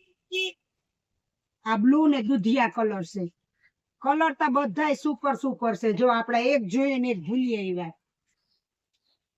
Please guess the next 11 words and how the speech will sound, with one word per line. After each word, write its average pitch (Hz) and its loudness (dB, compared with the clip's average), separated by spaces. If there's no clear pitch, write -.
આ 240 2
મરૂન 311 6
કલર 330 4
ને 311 4
બેબી 277 0
પિંક 294 -2
કલર 269 -2
છે, 208 -6
મસ્ત 320 -4
કલર 185 -6
છે. 175 -10